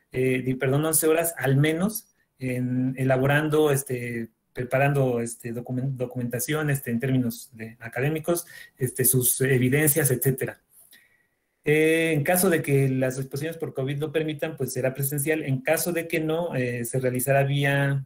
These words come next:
este, en línea, es decir, de manera, este, eh, a través de videollamadas. El, la generación pasada, pues, cuando inició la, la pandemia, pues, se vio en la necesidad de, este,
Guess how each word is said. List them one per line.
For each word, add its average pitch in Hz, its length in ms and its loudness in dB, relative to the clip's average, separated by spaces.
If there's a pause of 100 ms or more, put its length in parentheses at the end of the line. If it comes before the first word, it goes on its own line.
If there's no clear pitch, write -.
este, 131 560 -6
en 139 100 0
línea, 165 380 -2 (760)
es 131 180 -2
decir, 131 320 0
de 123 120 -8
manera, 131 380 -2
este, - 480 -10 (440)
eh, 131 160 -6
a 127 60 -8
través 139 280 2
de 135 280 2
videollamadas. 131 760 0 (680)
El, 139 680 2 (200)
la 139 260 0
generación 151 480 -2
pasada, 180 340 0
pues, - 340 -6
cuando 131 360 -2
inició 135 440 -2
la, 151 540 -4
la 131 160 -4
pandemia, 143 460 -2
pues, 123 200 -6
se - 200 -4
vio 131 180 0
en 139 100 2
la 127 140 0
necesidad 120 480 -4
de, 113 260 -8 (140)
este, - 440 -14